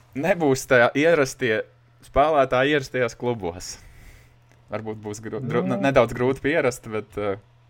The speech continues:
Speaker 1: kā varbūt tādā video spēlē fifa, jā, kur mainās spēlētāji klubiem. Tā kā interesanti, es domāju.
Speaker 2: Nu, jā, protams, lielākais būs palielam Ramos, man liekas. Donnarummas par-, praktiski Itālijas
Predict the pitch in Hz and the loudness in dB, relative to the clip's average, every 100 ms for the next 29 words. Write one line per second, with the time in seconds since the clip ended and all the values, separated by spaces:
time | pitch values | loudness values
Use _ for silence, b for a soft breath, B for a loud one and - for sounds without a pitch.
0 | _ _ 92 95 101 101 101 95 95 - | _ _ -8 -6 -4 -6 -6 -4 -4 -4
1 | 107 113 98 - 101 104 98 110 B B | -4 -2 -2 -2 -4 -2 -4 -8 B B
2 | - 123 131 110 98 110 120 90 98 b | -8 -8 -8 -8 -4 -4 -4 -8 -12 b
3 | b b b b 92 95 110 95 - - | b b b b -12 -10 -10 -12 -14 -10
4 | 95 104 98 98 92 - 107 110 92 90 | -6 -6 -6 -8 -8 -10 -10 -8 -10 -12
5 | - - 98 98 _ 139 190 - - 85 | -16 -6 -4 -6 _ -8 -6 -8 -10 -12
6 | 82 - 90 90 - 120 _ _ _ _ | -14 -14 -12 -12 -14 -18 _ _ _ _
7 | _ _ _ _ 147 160 147 117 135 107 | _ _ _ _ -10 -8 -8 -8 -8 -8
8 | 101 107 101 - 120 117 113 110 107 117 | -10 -14 -12 -10 -8 -6 -8 -12 -12 -12
9 | 113 - B B B - 104 101 101 104 | -14 -16 B B B -12 -8 -6 -6 -8
10 | 110 98 - - 92 95 92 92 - - | -8 -10 -14 -20 -18 -14 -12 -12 -12 -14
11 | - 95 104 113 107 117 139 117 113 120 | -16 -16 -10 -10 -8 -8 -10 -12 -10 -10
12 | 120 135 113 131 131 104 98 95 | -10 -12 -14 -14 -12 -10 -12 -16